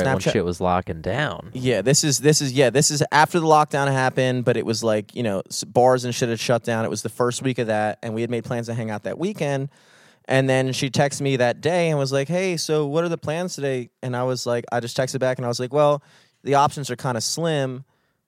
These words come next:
Speaker 2: being as how we can't really go out anywhere, so, like, we'll figure something out." No text back. And, uh, so, like, three hours later,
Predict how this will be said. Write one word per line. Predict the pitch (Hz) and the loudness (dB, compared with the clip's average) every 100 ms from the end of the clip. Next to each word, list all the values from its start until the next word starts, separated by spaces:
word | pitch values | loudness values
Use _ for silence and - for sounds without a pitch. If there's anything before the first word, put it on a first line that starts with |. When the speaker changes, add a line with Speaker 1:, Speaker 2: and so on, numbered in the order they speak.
| _ _ | _ _
Speaker 2:
being | 135 135 | -2 -2
as | 123 | 0
how | 127 | 0
we | 123 | 0
can't | 139 110 | 0 0
really | 120 | 0
go | 120 | 2
out | 113 135 | 4 4
anywhere, | 147 127 110 110 113 | 4 2 -2 -4 -6
so, | - 120 | -4 -2
like, | 117 113 | 0 0
we'll | 131 | 0
figure | 131 131 117 | 0 -2 -2
something | 120 107 107 | -4 -6 -6
out." | 117 104 - _ _ _ _ | -4 -6 -10 _ _ _ _
No | 104 120 | -4 -4
text | 123 127 113 - | -2 -4 -4 -4
back. | 101 101 _ _ _ _ _ _ | -4 -6 _ _ _ _ _ _
And, | - 120 117 113 | -4 -2 -2 0
uh, | 107 107 104 131 | 2 0 -2 -6
so, | - 123 | -10 -6
like, | 117 - | -6 -8
three | - 123 143 | -14 -6 0
hours | 143 131 123 110 | 2 2 0 -2
later, | 117 127 117 | -4 -2 -4